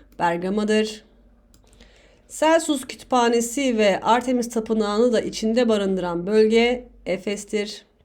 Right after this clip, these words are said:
Kars ili içerisinde bulunan Ebul Feth unvanı alan bölge Ani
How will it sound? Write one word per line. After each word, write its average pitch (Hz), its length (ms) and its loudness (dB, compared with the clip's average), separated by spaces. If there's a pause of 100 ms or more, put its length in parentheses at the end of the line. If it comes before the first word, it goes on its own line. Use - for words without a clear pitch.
(720)
Kars 320 340 2
ili 254 220 2
içerisinde 226 680 2
bulunan 214 520 0 (320)
Ebul 240 300 2
Feth - 540 -2
unvanı 202 520 0
alan 170 400 -4
bölge 240 540 2 (360)
Ani 247 440 2